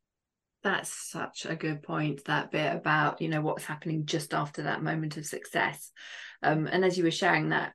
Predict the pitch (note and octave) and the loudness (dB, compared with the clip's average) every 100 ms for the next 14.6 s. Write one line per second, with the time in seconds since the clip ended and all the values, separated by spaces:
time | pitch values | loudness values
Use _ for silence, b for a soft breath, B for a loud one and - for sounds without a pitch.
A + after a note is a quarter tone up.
0 | - F3 F3+ D#3+ D#3 E3+ E3 D#3 - D#3+ | 0 4 4 2 0 0 0 -2 -2 0
1 | E3 E3+ E3+ E3 D#3+ F3 D#3+ D#3+ E3 D#3+ | 2 4 4 2 2 2 0 -2 -4 -2
2 | - E3+ - D#3 D#3+ D#3 - F#3+ F#3+ E3+ | -2 -4 -2 -2 0 -2 0 0 0 -2
3 | D#3+ C#3 - D#3+ D#3+ D3 - G3 F#3 - | -2 -2 -4 0 0 0 4 4 2 -8
4 | - B B B B B _ E3+ E3+ E3 | -18 B B B B B _ -2 0 0
5 | D#3+ G3 G3+ F3+ E3 - F#3 E3+ - - | 4 6 8 6 4 0 0 0 -2 -4
6 | E3+ E3+ F3 D#3 D#3 D#3+ - - - D#3+ | -2 0 2 4 2 0 -8 -4 2 4
7 | D#3 D#3 D#3 - - F3 - - - F#3+ | 4 4 2 -4 -6 -6 -4 -6 -4 -2
8 | E3+ - F3 E3 D#3+ - E3 E3+ D#3+ E3 | -2 -4 -4 -4 -4 -6 -6 -2 0 0
9 | D3+ E3 - - B B B _ E3 D#3 | 0 -2 -6 -14 B B B _ 0 2
10 | - - G#3+ F#3 E3 E3 G#3+ G3 G3+ F#3+ | 0 -2 0 2 2 0 2 2 4 2
11 | E3 D#3+ E3 D#3+ E3 D#3+ D#3 D3+ G3+ A3+ | 2 2 0 0 -2 -2 -2 -2 -2 2
12 | B3+ B3+ A3+ F#3+ E3+ E3+ F3 F3+ E3 - | 4 4 4 6 6 4 0 -2 -2 -2
13 | - E3+ E3+ E3 F3 E3+ E3+ E3 E3 D#3 | -4 -2 -2 -2 0 2 2 4 2 2
14 | F3 D#3+ F3+ F3+ F#3 | -4 -4 -4 -2 0